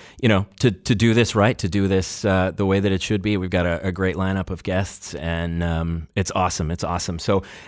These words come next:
essentially, though, our focus is really, um, bringing those fascinating stories of New Hampshire entrepreneurs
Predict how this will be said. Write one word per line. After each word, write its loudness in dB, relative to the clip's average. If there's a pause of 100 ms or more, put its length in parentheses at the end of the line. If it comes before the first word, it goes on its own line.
essentially, 4
though, 6
our 4
focus 0
is -4
really, 0
um, 0 (100)
bringing 2
those 2
fascinating 0
stories 0
of -2
New 0
Hampshire -2
entrepreneurs -2